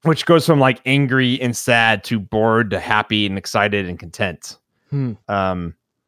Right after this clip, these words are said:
Speaker 1: and I, I, and I was thinking about it as a,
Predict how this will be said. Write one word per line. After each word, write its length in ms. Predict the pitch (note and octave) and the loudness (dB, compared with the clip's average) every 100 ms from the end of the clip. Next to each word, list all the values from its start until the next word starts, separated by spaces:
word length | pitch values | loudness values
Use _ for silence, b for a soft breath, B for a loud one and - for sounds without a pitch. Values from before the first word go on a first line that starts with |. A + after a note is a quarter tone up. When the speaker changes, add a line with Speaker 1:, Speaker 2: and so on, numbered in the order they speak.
| _ _ _ _ _ _ _ _ _ - | _ _ _ _ _ _ _ _ _ -4
Speaker 1:
and 460 | B2 A#2+ A#2 G#2 - _ | 2 4 2 0 -8 _
I, 140 | D3+ F3+ | 0 2
I, 160 | F#3 | 2
and 100 | F#3+ | 4
I 80 | F#3 | 4
was 220 | C#4 D#4+ | 4 2
thinking 240 | - A3+ A#3 | 0 -2 0
about 320 | D3+ C3+ B2 | 2 4 2
it 160 | A#2+ - | -2 -2
as 300 | B2+ A#2+ C3 | 0 0 0
a, 420 | B2 A#2 G#2+ G2 | 0 2 -2 -6